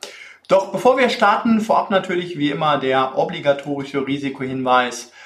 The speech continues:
Börsengeschäfte sind mit erheblichen Risiken verbunden und der Kunde handelt gleichwohl auf eigenes Risiko und auf eigene Gefahr.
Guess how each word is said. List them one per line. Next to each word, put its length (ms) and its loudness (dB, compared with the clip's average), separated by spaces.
Börsengeschäfte 760 0
sind 220 -6
mit 120 -8
erheblichen 460 -6
Risiken 480 -2
verbunden 600 0
und 420 -2
der 140 2
Kunde 400 0
handelt 320 -6
gleichwohl 500 -2
auf 260 -6
eigenes 440 -2
Risiko 420 -4
und 340 -6
auf 300 0
eigene 680 -4
Gefahr. 460 0